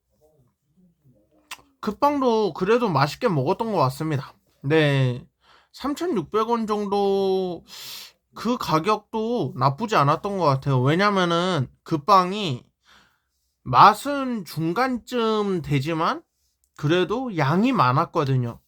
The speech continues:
양이 많은 빵이어서 아마 가격이 비쌌던 것 같아요.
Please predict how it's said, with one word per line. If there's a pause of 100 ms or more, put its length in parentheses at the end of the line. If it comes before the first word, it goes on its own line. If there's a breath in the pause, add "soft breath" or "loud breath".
(400)
양이
많은
빵이어서
아마
가격이
비쌌던
것
같아요.